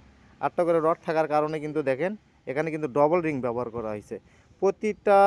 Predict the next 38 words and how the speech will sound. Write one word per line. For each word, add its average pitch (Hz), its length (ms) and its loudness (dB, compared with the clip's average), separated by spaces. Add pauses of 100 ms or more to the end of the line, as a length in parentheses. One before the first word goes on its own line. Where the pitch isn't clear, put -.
(560)
রিং 165 440 0
কিন্তু 185 300 -2
ডাবল 160 280 2
রিং 156 180 -4
ব্যবহার 143 320 0
করা 135 160 -4
হয়েছে, 127 260 -4
মানে 202 300 0
প্রতিটা 202 380 2
বলতে 196 280 0
কি 202 140 0
একটা 214 460 2 (400)
চারি 170 220 2
সাইড 180 260 0
বেড 175 240 0
দেওয়া 170 240 4
হয়েছে 170 280 0
এবং 190 220 0
মাঝখানে 170 480 -2
কিন্তু 165 380 -4 (320)
একটা 151 280 -4
করে 175 220 2 (140)
ডাবল 143 320 0
রিং 143 180 -4
দেওয়া 123 180 0
হয়েছে। 110 300 -6 (360)
এইভাবে 190 400 2
কিন্তু 202 260 -4
শর্ট - 360 -4
কলম 190 440 -4 (300)
বা, 156 440 0 (400)
আহ, 143 420 -2
একতলা 202 360 0
পর্যন্ত 175 360 -4
কিন্তু 170 260 -8
এইভাবেই 170 540 -4
কিন্তু 160 240 -12
সব 175 220 -8